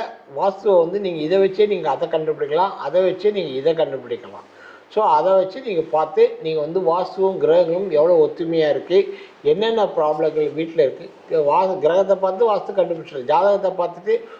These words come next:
உங்க வீட்ல இந்த ப்ராப்ளம் இருக்கா, அந்த ப்ராப்ளம் இருக்கா, இந்த திங்ஸ் இருக்கா, நீங்களே கேட்டு நீங்களே தெரிஞ்சுக்கலாம்.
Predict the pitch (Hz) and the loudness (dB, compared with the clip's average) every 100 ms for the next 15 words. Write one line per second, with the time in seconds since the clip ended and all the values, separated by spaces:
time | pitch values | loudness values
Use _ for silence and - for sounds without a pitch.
0 | - - 170 190 196 214 190 165 143 156 | -16 0 4 4 4 4 4 2 2 0
1 | 190 185 160 - 196 175 160 - 147 160 | 2 0 0 0 0 2 0 0 0 0
2 | 180 165 160 202 196 160 151 165 175 175 | 0 0 0 -2 0 0 0 0 -6 -4
3 | 156 - 185 165 165 170 165 165 156 202 | -4 -2 -2 -4 -4 -6 0 0 0 -4
4 | 170 165 170 156 143 147 139 160 147 | -4 0 0 0 -2 -6 -4 -2 -2